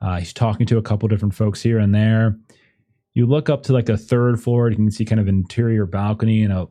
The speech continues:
woman of some age is kind of looking down as well, kind of shaking her head at the debauchery and the, the sort of s-, the, the, the basic sound of everything happening here. Dogs barking, kids laughing, people screaming. There's occasionally, like,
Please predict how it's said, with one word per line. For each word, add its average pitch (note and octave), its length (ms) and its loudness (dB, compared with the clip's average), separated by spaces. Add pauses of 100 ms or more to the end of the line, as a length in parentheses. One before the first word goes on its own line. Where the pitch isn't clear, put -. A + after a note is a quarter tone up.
woman A#2 380 4
of G2+ 80 -2
some A2+ 240 0
age A2 380 0
is F#2+ 80 -6
kind G#2 160 -4
of F#2+ 80 -6
looking G#2+ 480 2
down G#2 340 0
as F#2+ 140 -4
well, G#2 280 -2
kind A2 140 -4
of G#2+ 80 -6
shaking G#2 440 -2
her F#2+ 120 -6
head G#2 400 -2
at F#2+ 120 -6
the G2 100 -4
debauchery G2+ 960 -2
and F#2 180 -2
the, F2+ 300 -4 (340)
the A2 120 -4
sort A2+ 240 -4
of F#2 60 -6
s-, - 340 -18
the, G#2+ 240 0
the, G#2+ 240 -2
the F3+ 80 -2
basic E3+ 400 -4 (580)
sound A2 760 -2
of G#2 120 -2
everything F#2+ 320 -2
happening F2 400 -6
here. F2+ 140 -8
Dogs A#2 420 -4
barking, G#2 460 -4
kids A#2 320 -6
laughing, G#2+ 380 -2
people B2+ 320 -4
screaming. G#2 520 0 (440)
There's A#2+ 160 0
occasionally, D#3 500 2
like, A2 240 0